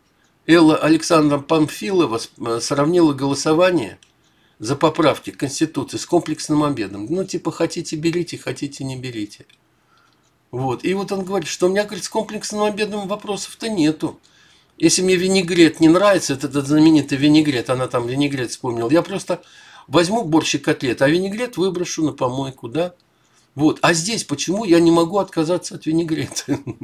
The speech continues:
<laughs> Да-да-да, триста шестьдесят четыре поправки. Это и есть настоящий винегрет, понимаете? Вот так. Главное, говорит, водочкой запивать, потому что без пол-литра с этим комплексным обедом не совладать.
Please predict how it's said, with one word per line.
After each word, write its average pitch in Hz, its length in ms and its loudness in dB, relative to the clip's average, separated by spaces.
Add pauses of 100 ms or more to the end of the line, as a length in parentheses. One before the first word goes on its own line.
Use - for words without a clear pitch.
(320)
<laughs> - 520 -20
Да-да-да, 175 540 -4
триста 214 520 0
шестьдесят 214 400 -4
четыре 185 380 -4
поправки. 165 720 -4
Это 156 220 0
и 180 60 2
есть 214 360 -4
настоящий 151 760 -2
винегрет, 127 880 -6
понимаете? - 720 -18 (1000)
Вот 156 220 -8
так. 110 220 -6
Главное, 196 360 4
говорит, 151 280 -6
водочкой 131 500 -2
запивать, 180 560 -4
потому 143 320 -2
что - 160 -12
без 131 180 -8
пол-литра 165 560 -4
с - 160 -6
этим 156 280 0
комплексным 127 680 -6
обедом 147 420 -4
не 135 100 -10
совладать. 117 720 -14